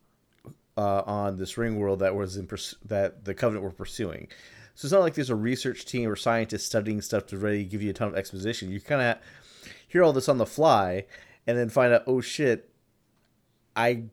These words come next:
gotta stop this ring from firing, because if it does, we're all gonna die." The Covenant does, don't even realize that's what's gonna happen. They thinking that they're about to transcend to godhood if they end up, uh, lighting it.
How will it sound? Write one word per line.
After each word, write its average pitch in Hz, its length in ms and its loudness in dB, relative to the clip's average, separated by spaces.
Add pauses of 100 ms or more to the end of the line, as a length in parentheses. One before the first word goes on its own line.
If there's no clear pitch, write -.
(120)
gotta 123 180 4
stop 123 300 0
this 110 160 -6
ring 120 160 -2
from 113 120 -8
firing, 113 540 4
because 98 300 -4
if 98 80 -6
it 95 120 -4
does, 107 400 6
we're 104 160 0
all 101 200 4
gonna 95 180 -2
die." 90 480 2 (480)
The - 80 -8
Covenant 139 360 4
does, 113 260 2
don't 117 240 0
even 98 180 -4
realize 110 340 4
that's 101 220 -6
what's 107 140 -14
gonna 95 160 -6
happen. 110 320 -2
They 101 120 0
thinking 101 420 -6
that 95 140 -2
they're 107 140 0
about 98 220 -2
to 92 220 -2 (260)
transcend 120 720 -2
to 110 100 -6
godhood 107 560 2
if 92 120 -4
they 98 140 0
end 98 140 -2
up, 95 240 -4
uh, 92 180 0
lighting 95 340 0
it. 85 200 -8